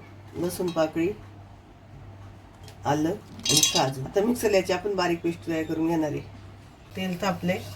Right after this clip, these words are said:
त्यामध्ये एक तेजपत्ता वाटून घेतलेलं वाटण. आपण जी कांदा, खोबरे आणि काजूची ग्रेव्ही केली, ती आता आपण परतून घेतोय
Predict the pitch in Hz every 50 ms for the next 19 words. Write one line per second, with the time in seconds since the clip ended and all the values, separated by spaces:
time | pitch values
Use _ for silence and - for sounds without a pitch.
0 | - - - - - - - - 170 175 190 180 180 185 185 175 - 208 190 180
1 | 175 - - 180 170 - - 240 - - 170 170 185 180 175 180 190 170 165 170
2 | 160 160 156 147 143 - - 135 - - - - - - - - - - - -
3 | - - - - - - - - - - - - - - - - - - - -
4 | - - - - - - - - - - - - - - - - - - 175 208
5 | 220 220 202 214 - 220 202 196 190 196 196 196 - - 220 190 180 196 196 190
6 | 185 180 180 180 180 180 175 175 175 - - - - - - - - - 202 180
7 | 180 180 180 - 202 185 185 196 190 185 190 185 - 202 202 202 190 190 190 -
8 | 208 185 170 170 180 180 180 196 190 185 175 190 180 170 - 180 180 185 226 -
9 | - 180 170